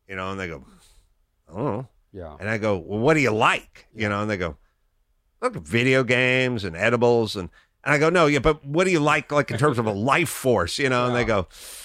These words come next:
Speaker 1: "I don't know." Like, I go, "Oh my God, I feel,
Speaker 2: Right.
Speaker 1: I, I, I'd, I'd rather talk to a double amputee." I have, l-, I have more empathy for the person that just goes,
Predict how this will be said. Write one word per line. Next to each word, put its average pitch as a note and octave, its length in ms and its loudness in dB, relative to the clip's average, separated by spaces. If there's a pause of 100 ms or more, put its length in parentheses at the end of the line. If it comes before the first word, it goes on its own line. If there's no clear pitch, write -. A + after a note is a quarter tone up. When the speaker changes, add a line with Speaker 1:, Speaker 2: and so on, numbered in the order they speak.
(580)
Speaker 1:
"I F3 100 4
don't B3+ 140 6
know." G#3+ 420 2 (120)
Like, E3+ 300 2
I G3 40 2
go, D3 400 4
"Oh F#3 180 2
my B2+ 220 -8
God, B2 320 0
I G2 100 -2
feel, C3 380 0
Speaker 2:
Right. D3 180 4
Speaker 1:
I, D#3+ 200 2
I, D#3 80 2
I'd, C#3+ 280 -4 (100)
I'd C#3 260 -2
rather D#3+ 220 2
talk D3 440 2
to B2+ 140 2
a G#2+ 60 2
double A#2 460 2
amputee." G2+ 880 -2 (600)
I B2 160 2
have, A2+ 340 0
l-, F#2 380 -8 (200)
I A#2 160 -4
have G#2+ 240 -2 (480)
more D3 560 4 (680)
empathy B2+ 560 0
for A2 180 -6
the A#2+ 120 2
person C#3+ 500 4
that G2 100 -2
just - 180 -6
goes, F#2+ 240 -2